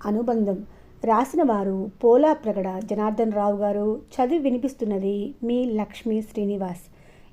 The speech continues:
ఇక కథలోనికి వెళ్తే, "నాన్న, మనకెందుకు వచ్చిన గొడవ?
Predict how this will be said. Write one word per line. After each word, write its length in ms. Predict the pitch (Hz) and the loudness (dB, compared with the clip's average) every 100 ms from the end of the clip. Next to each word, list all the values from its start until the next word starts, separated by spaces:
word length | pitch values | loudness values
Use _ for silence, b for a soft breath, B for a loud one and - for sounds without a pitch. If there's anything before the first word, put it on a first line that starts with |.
| 320 | -4
ఇక 440 | 320 294 202 185 196 | 4 4 4 0 -4
కథలోనికి 480 | 220 - 233 269 285 | -6 0 4 6 4
వెళ్తే, 580 | 226 202 247 359 349 240 b b b 226 | 2 2 2 4 4 0 b b b -2
"నాన్న, 640 | 226 254 302 302 302 294 - 247 | 2 8 10 10 6 2 -4 -2
మనకెందుకు 500 | 233 233 240 294 370 | 0 4 4 4 2
వచ్చిన 280 | 392 349 | 4 6
గొడవ? 400 | 294 269 254 254 | 8 8 6 4